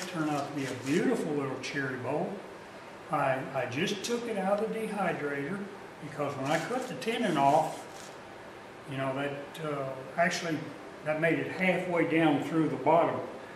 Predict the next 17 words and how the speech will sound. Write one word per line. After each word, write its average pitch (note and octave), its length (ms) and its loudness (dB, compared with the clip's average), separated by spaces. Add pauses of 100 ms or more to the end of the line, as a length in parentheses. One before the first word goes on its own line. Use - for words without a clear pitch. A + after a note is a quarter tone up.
(260)
if B2 140 -8
you C#3 80 -2
understand C#3+ 480 0
what C3+ 100 -2
I B2 100 0
mean. B2+ 380 0 (460)
And C3 160 0
there D#3+ 140 4
was B3 320 4
moisture A#3+ 520 4
in C#3 120 2
there C#3 180 2
still. D#3 400 0
It E3 140 -2
was C#3+ 160 -2
twelve G3+ 420 0
percent. G3 380 -2